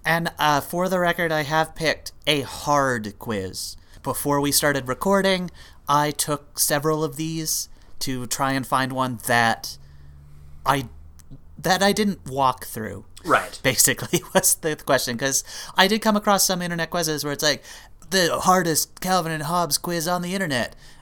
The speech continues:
Speaker 1: And it took me two, two and a half minutes, and I got a hundred percent
Speaker 2: Oh.
Speaker 1: because it was nothing.
Speaker 2: Right. So this one is a little trickier?
Speaker 1: This one's a little bit trickier. It's also not multiple choice. This is one where you have to give me the answer, and I type it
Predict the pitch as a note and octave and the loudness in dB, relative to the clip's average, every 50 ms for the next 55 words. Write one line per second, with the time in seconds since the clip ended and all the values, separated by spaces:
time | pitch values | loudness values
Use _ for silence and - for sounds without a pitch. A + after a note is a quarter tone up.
0 | - - - C3+ C3 B2+ B2+ B2 A#2+ A#2 A2+ G#2 - - - C3+ B2+ - C#3 B2+ | -12 -4 -2 0 2 2 2 2 2 0 -2 -2 -4 -6 -6 -6 -4 -4 -6 -6
1 | C3+ A#2+ A2+ A2 G#2 - - - - - - - - - - - - - - - | -6 -4 -4 -4 -6 -8 -14 -20 -20 -20 -20 -20 -20 -20 -20 -10 -2 -2 0 0
2 | C3 B2+ B2+ A#2+ A#2 G#2+ - - - - C3 A#2+ A#2 A2 A2+ A2+ G#2+ - - A#2 | 0 -2 -2 -2 -4 -6 -6 -6 -4 -2 -2 0 0 0 0 0 0 0 -2 -4
3 | A2+ G#2+ G2 F#2 - G#2 G#2+ A2 G#2+ G#2 G#2 G#2 G#2+ G2+ F#2+ G#2 G2 - G#2+ G2 | -4 -4 -4 -4 -4 -4 -4 -4 -4 -4 -4 -4 -4 -6 -4 -4 -4 -2 -4 -4
4 | F2+ E2+ - - - - - G#2+ - A#2 G#2+ G2+ G2 - - - - - - B2 | -8 -10 -14 -20 -14 -10 -10 -8 -4 -4 -4 0 0 0 0 0 -4 -4 -4 -4
5 | A#2 F#2+ A#2 A2 G#2+ A2+ A2 A2 G2 F2+ - - - F#2+ G2 F#2+ G#2+ - - - | -2 -2 -2 -2 -2 -2 -2 -2 -2 -4 -6 -8 -8 -10 -10 -12 -14 -16 -14 -2
6 | D#3 C3 A#2 G2 F2+ F2+ - - - - - - - - - - - - D3 C3 | 2 2 2 2 2 -6 -12 -16 -18 -20 -18 -16 -16 -16 -14 -12 -8 -8 -4 -2
7 | C3 B2 - D3 C3+ B2+ A#2 A#2+ B2 A#2+ A#2+ A2 - - B2+ - D3+ D#3 F3 G#3+ | -2 -2 -2 -2 -4 -2 -2 -2 -2 -2 -2 -2 -2 -2 -2 0 0 -2 -2 -2
8 | - - - - - - - - C#3+ F#3 G3+ - - A3 G#3+ G#3 G#3 G3+ G#3 F#3+ | -4 -12 -20 -20 -20 -20 -12 -2 0 2 2 4 2 2 2 2 2 2 2 2
9 | F#3+ F3+ F3 D#3+ - - A3+ A3 - D#3 C3+ C3+ C#3 - - F3+ F#3+ - - - | 0 0 -2 -2 -2 -2 -2 -2 -2 0 0 0 0 0 -2 -2 -2 -2 -2 4
10 | F#3 G3+ A#3 A#3+ - - B3 B3+ A#3 G#3+ G#3 G3+ G#3 - F#3+ G3 G#3 G#3+ G#3 A3 | 6 6 6 6 6 4 4 4 4 4 4 4 4 2 2 2 2 2 2 -2
11 | G#3+ - G#3+ G3 - - - C4 C#4 G3+ - - - - - - - - - - | -4 -2 -4 -4 -2 2 2 4 4 4 2 0 -2 -2 -4 -6 -14 -20 -20 -18
12 | - C3 F#3+ F3 - - - E3 E3 D#3 D#3 D#3+ D#3+ D#3 D#3+ D#3+ D#3 F3+ D#3+ F3 | -4 -2 0 0 2 0 0 0 0 0 0 0 0 0 -2 -2 -2 -2 2 4
13 | F3+ E3+ - - C#3 B2 - E3 E3+ E3+ E3+ E3 D3 D3+ C#3+ - D#3 F#3+ G#3 - | 4 4 2 -2 -8 -4 -6 -6 -4 -4 -6 -4 -4 -6 -4 -4 -4 -4 -4 -4
14 | C#3 A#2+ A2+ - B2 B2+ - A#2 D3 - - - A3+ G#3+ - - B2 - | -2 -2 -2 -2 -4 -4 -4 -4 -6 -6 -4 -6 -6 -4 -4 -6 -8 -8